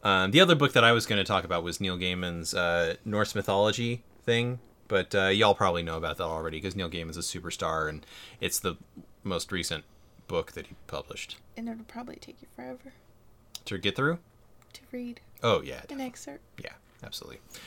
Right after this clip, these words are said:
Speaker 1: Um, yeah, but you should all go read that, but you should probably, I, I would say get Grace of Kings first 'cause Ken Liu is a less well-known writer, and you should give less known well, less well-known writers their love. If you're choosing between, uh, Norse mythology and Grace of Kings.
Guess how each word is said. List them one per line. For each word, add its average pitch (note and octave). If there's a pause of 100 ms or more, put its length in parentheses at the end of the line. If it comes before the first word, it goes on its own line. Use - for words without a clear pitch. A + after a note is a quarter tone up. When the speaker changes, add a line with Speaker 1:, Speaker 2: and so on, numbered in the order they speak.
(280)
Speaker 1:
Um, F#2
yeah, C3
but F3+
you F3
should G#3+
all F#3
go F3+
read F3+
that, A3+
but D#3
you D#3
should D3+
probably, A3
I, G3
I F#3
would G3
say D3+
get -
Grace -
of -
Kings A2
first -
'cause G2+
Ken B2
Liu A#2+
is G#2 (100)
a G2+
less A2
well-known G2
writer, C#3 (360)
and G#2
you G#2
should G#2+
give A2
less G#2
known G#2+
well, G#2 (200)
less G#2+
well-known G2+
writers G2+
their B2
love. C3+
If C3
you're B2+
choosing A2+
between, F#2+ (400)
uh, D#2+
Norse G2
mythology E2
and C#2+ (140)
Grace -
of -
Kings. -